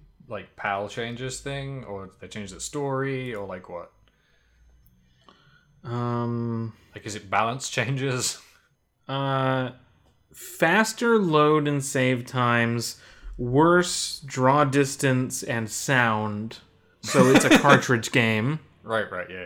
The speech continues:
Speaker 1: yeah, yeah.
Speaker 2: Um, some things are more colorful, some things are less colorful, and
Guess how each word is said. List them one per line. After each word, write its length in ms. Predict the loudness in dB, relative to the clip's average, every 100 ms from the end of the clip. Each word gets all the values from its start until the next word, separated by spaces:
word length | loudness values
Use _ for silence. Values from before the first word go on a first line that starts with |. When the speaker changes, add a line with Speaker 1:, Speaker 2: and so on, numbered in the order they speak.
| -14
Speaker 1:
yeah, 80 | -18 -20 _ _ _ _ _ -6
yeah. 400 | 0 2 2 2
Speaker 2:
Um, 500 | 0 -2 -6 -8 -12 _ _ _ _ _ _ _ _ _ _
some 300 | -4 0 2
things 300 | 2 2 4
are 80 | 4
more 200 | 4 2
colorful, 600 | 4 4 4 2 0 0
some 200 | 0 -2
things 220 | -2 -2
are 80 | -2
less 320 | 2 0 0
colorful, 800 | -4 -2 -2 -4 -4 -2 -2 -6 _ _ _ _ _ -4
and 760 | 2 4 4 2 0 -2 -4